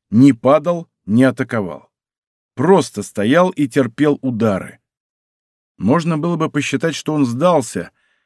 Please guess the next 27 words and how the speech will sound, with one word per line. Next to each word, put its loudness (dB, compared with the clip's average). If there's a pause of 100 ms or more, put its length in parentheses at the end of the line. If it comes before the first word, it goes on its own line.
(220)
если 0
бы 4
не 6
сигналы, 2
которые -4
подавала 2
моя 2
чуйка. -4 (840)
На 0
седьмой 2
секунде 0
избиения, 0
когда 0
я 4
уже -2
предвкушал -2
победу, 2 (460)
Шима 2
сделал 2
свой -2
ход. -16 (920)
Да, 4
этот -2
тип -6
мне 0
не 2
нравился. -4